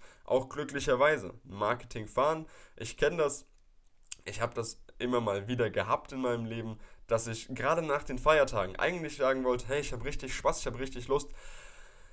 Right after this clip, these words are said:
Aber jetzt hat man eine Woche rumgehangen, man ist irgendwie eine Woche nicht so richtig aus dem Quark gekommen und jetzt soll man auf einmal wieder von null auf hundert. Da tut man sich ein bisschen schwer mit. Und ich merk das auch gerade an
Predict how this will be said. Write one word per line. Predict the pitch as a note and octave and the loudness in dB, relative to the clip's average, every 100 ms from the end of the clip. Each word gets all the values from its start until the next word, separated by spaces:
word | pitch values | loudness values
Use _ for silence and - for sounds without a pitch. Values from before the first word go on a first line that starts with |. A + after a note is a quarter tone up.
| - - - - | -20 -20 -20 -8
Aber | - D3+ C3+ | -2 0 0
jetzt | B2 | 2
hat | D3+ - | 2 4
man | D3 | 2
eine | C3+ | 4
Woche | A#2+ D#3 B2+ | 4 4 2
rumgehangen, | C#3+ F#3 G3 C#3+ D3+ C#3+ | 0 2 2 2 0 0
man | B2+ | -2
ist | C3 - | 0 -4
irgendwie | B2+ C3 A#2+ | -4 -4 -4
eine | A#2 | 0
Woche | B2+ - C3+ | 0 0 -2
nicht | C3 | -2
so | - | -2
richtig | A#2 D3 - C#3+ C3 - - | -2 -2 -2 -4 -4 -6 -4
aus | - B2 | 0 0
dem | A#2 | -2
Quark | A#2 - D#3+ F3+ | -2 4 4 4
gekommen | - D#3+ D3+ B2+ | -2 -2 0 -2
und | |
jetzt | B2+ C3 | -4 -2
soll | C#3+ | -2
man | C3 A#2+ | 0 0
auf | - | -2
einmal | - B2+ | 0 0
wieder | B2+ A#2+ | 0 -4
von | A#2 | -2
null | B2+ | -2
auf | F#2+ G#2+ | -2 -2
hundert. | D3+ E3+ D#3 - - - - | -2 0 0 0 -6 -8 -6
Da | A#2 | -6
tut | C#3 F3+ | -4 -4
man | D#3 | -4
sich | D3 B2+ | -4 -6
ein | C3 | -6
bisschen | C3+ A#2+ | -6 -4
schwer | A2+ - G#2+ G#2+ | -6 0 4 4
mit. | - | 2
Und | - F2 | -14 -14
ich | - - | -12 -6
merk | A#2 D3 | -2 -2
das | - C#3 | -4 -8
auch | A#2 A#2+ | -8 -4
gerade | A2+ A2+ G#2+ - - - - - - - - - | 2 2 2 -6 -14 -12 -12 -12 -14 -16 -16 -2
an | G#2 A2 G#2+ | -2 0 -4